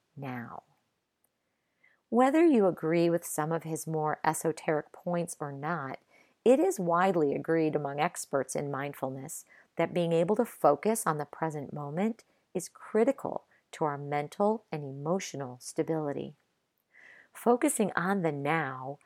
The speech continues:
does not eliminate the need to plan ahead or learn from the past. However, you'd be amazed to see how much of our mental and emotional energy is connected to the past and the future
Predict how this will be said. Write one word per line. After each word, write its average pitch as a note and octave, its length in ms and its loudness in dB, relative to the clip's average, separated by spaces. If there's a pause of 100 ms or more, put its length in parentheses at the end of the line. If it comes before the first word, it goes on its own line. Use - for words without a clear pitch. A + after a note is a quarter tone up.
(160)
does D#3+ 140 0
not F3 280 2
eliminate G3+ 720 2
the E3+ 80 0
need D#3 560 -6
to F3 100 -6
plan D3+ 380 -10
ahead G#3 520 0 (120)
or E3+ 420 0
learn C#3 340 -2
from D3+ 200 -4
the C#3+ 60 -8
past. - 720 -10 (680)
However, F3+ 600 4
you'd F#3+ 260 4
be A#3 140 4
amazed G#3 800 2
to F3+ 100 -4
see G3+ 360 2
how F3+ 320 2
much A#3+ 300 2
of F#3+ 120 2
our E3 120 4
mental E3 560 -4
and F3+ 80 0
emotional E3 720 -2
energy G3 540 -2
is E3 100 -6
connected F3 760 -2
to F3+ 160 0
the F3 80 -4
past D#3+ 640 -2 (120)
and F3 220 -2
the G#3 40 -6
future - 640 0